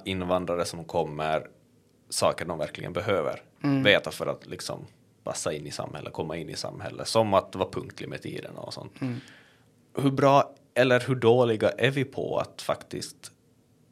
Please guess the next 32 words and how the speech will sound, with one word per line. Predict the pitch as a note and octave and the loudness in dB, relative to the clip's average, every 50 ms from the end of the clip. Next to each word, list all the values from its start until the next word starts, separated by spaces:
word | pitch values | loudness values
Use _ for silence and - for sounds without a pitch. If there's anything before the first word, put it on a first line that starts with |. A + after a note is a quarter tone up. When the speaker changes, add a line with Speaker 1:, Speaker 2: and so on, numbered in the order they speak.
| _ _ _ _ _ _ | _ _ _ _ _ _
Speaker 1:
göra | - G#2 B2 - - - F2+ E2 | -6 -4 -2 -2 0 0 -2 -2
det? | C#2 A1+ - - - _ _ _ _ _ _ _ _ _ _ _ _ _ _ | -2 -4 -8 -10 -16 _ _ _ _ _ _ _ _ _ _ _ _ _ _
Alltså, | - - A2+ - | -4 -2 -2 -2
f-, | A#2 A#2 - - - - - - _ - - - - - _ _ _ _ _ _ _ _ _ _ _ _ _ | -2 -4 -8 -14 -18 -20 -20 -20 _ -20 -20 -20 -20 -20 _ _ _ _ _ _ _ _ _ _ _ _ _
för | - - B2 | 0 2 2
att | A#2+ A#2 | 4 6
jag | C#3+ C#3+ | 6 8
har | C3 A2+ F#2 | 8 8 6
ingen | F2 F2+ F#2 F#2 F2+ | 6 2 -2 -2 -2
insikt | G2 G2+ F#2+ - E2+ - - - | -2 -4 -4 -6 -8 -8 -6 -6
i | E2 D#2 | -6 -6
hur, | G2+ F2+ E2 - - | -6 -6 -8 -8 -6
hur | - F2+ | -4 -4
det | E2+ E2 | -2 -2
funkar | - - F2+ F2+ F2 - - - - | -2 -4 -4 -4 -6 -8 -8 -8 -8
när, | C2+ C#2 C2+ C#2+ C#2+ - - _ | -6 -6 -8 -8 -10 -10 -14 _
när | - - E2+ E2 F#2 - - - C#3+ C#3+ - C3+ - - | -6 -2 0 2 2 2 4 4 4 4 4 2 -6 -10
<laughs> | - | -16
folk | - - C3 B2 - - - | 4 6 6 6 6 2 -2
kommer | - C#3 B2+ A2+ G#2+ G2 - | 4 4 4 4 4 -2 -4
hit. | G#2 F#2+ - - - - - - - - - - - - _ _ _ | -6 -8 -10 -12 -16 -18 -20 -20 -20 -20 -20 -20 -20 -20 _ _ _
Men, | G2+ G#2 G#2+ G#2+ - - | -4 -2 -2 -2 -6 -8
men | - G#2 G#2+ G#2+ G#2+ - - - - _ _ _ _ _ _ _ _ - | -6 -2 0 0 0 -2 -8 -14 -20 _ _ _ _ _ _ _ _ -18
får | - - - C3 C3+ | -10 0 4 4 4
de | E3 E3+ D#3+ | 6 4 2
en | C#3+ C#3 | 2 2
chans | - - - A2+ C#3 D#3+ E3 D#3+ - - | 2 4 4 4 4 4 0 -2 -2 -2
att | E2 - | -4 -2
lära | D#2+ D2 C2 A#1 - - | -2 -2 -2 -2 -4 -6
sig | - - - - | -6 -8 -8 -10
såna | - - - - | -10 -10 -10 -10
saker? | - - - - - - - - | -10 -10 -10 -12 -12 -16 -18 -20